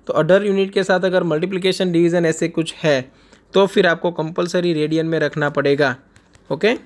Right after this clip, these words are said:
क्यों? क्योंकि रेडियन है वो एसआई unit of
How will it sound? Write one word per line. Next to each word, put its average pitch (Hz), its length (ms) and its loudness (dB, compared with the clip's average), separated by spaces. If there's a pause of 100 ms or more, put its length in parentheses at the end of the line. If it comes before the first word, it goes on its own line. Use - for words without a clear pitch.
(800)
क्यों? 202 280 4 (720)
क्योंकि 165 380 2
रेडियन 170 360 4
है 170 140 2
वो 170 220 0
एसआई 165 380 0
unit 170 200 -2
of 214 180 0